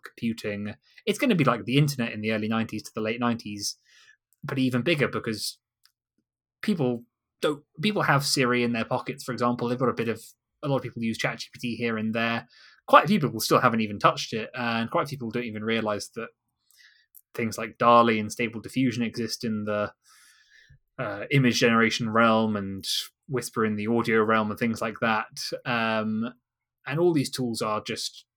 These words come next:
we're kind of, we're at the base of the, kind of the S curve, as it were. Uh, we haven't even really begun the ascent yet. This is, if Chat G P T is kind of Netscape Navigator, this is nineteen ninety-three, nineteen ninety-four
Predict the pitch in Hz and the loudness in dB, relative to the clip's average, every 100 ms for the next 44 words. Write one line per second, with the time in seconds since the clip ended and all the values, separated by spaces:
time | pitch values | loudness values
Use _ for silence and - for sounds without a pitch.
0 | _ 160 143 127 117 123 123 117 - 143 | _ -2 2 0 2 0 0 -4 -6 -4
1 | 123 - 110 - 117 110 107 104 - _ | -4 -6 -10 -6 -2 0 0 -2 -8 _
2 | _ _ - 117 98 113 107 - - 110 | _ _ -12 -10 -6 -4 -4 -4 -2 0
3 | 101 101 120 113 104 101 98 _ _ _ | 0 -2 -8 -8 -6 -6 -8 _ _ _
4 | 117 107 107 113 117 107 104 107 107 104 | -6 -4 0 0 0 0 -4 -4 -4 -4
5 | 98 101 107 101 98 95 110 107 107 101 | -6 -6 -6 -4 -6 -6 -8 -10 -12 -16
6 | - 117 - 101 - - _ _ _ - | -12 -10 -10 -8 -8 -10 _ _ _ -20
7 | _ _ _ _ _ 139 - 147 127 123 | _ _ _ _ _ -6 2 2 0 -8
8 | 113 110 113 101 - 107 104 113 101 110 | -10 -8 -6 -6 -6 -6 -6 -8 -10 -14
9 | 110 117 110 104 101 98 104 101 110 110 | -10 -6 -4 -4 -8 -10 -10 -8 -8 -8
10 | 101 101 - - - _ _ _ _ _ | -10 -6 -4 -4 -8 _ _ _ _ _
11 | 123 113 113 110 101 - 107 101 107 110 | -4 -4 -2 -4 -6 -10 -10 -6 -6 -6
12 | 107 101 98 101 - 113 104 98 | -8 -8 -10 -12 -2 2 2 0